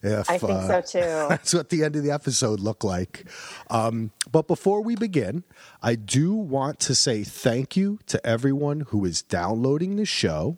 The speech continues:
Speaker 1: We now have five positive reviews on the iTunes, which is great.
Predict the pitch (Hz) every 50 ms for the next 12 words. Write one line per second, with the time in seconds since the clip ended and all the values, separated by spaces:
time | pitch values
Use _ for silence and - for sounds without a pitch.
0 | - _ _ - - - - - - - - _ - 87 98 98 92 101 104 110
1 | 120 110 - 104 95 90 - - - - 175 208 240 240 208 127 90 82 80 76
2 | 69 - - - - - - _ _ - - - 87 92 113 117 151 151 - -
3 | 165 156 143 143 143 139 107 92 98 98 95 98 127 143 - - 90 85 85 85
4 | - - 82 78 82 87 - - 110 110 131 131 - 90 87 - - 87 78 -
5 | - - 82 87 113 151 170 - _ -